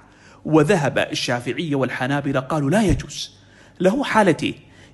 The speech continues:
إما أن يخرج عن كل يوم بيومه،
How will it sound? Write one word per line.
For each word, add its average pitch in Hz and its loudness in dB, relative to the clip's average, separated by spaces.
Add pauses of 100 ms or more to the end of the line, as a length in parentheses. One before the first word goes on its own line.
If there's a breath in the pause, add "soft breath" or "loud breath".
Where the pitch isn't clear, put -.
(160)
إما 262 -2
أن 240 -4
يخرج 185 -2
عن 185 0
كل 220 0
يوم 196 0 (500)
بيومه، 247 2